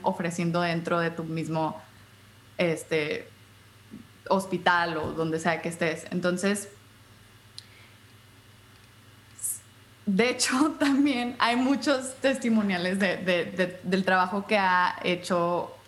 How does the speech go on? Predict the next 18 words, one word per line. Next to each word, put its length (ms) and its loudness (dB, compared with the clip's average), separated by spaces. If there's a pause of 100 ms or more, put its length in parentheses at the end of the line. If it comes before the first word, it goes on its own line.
(120)
Penn 400 0 (2750)
en 180 2
cambiar 420 2
el 100 -6
prognosis 540 0
de 80 0
muchas... 640 -2 (260)
Eh, 600 -2 (1000)
pacientes 840 2
o 140 2
de 420 0
los 180 0
seres 260 0
queridos 460 0
de, 120 0
de 380 -4
pacientes, 680 -2
porque 540 -2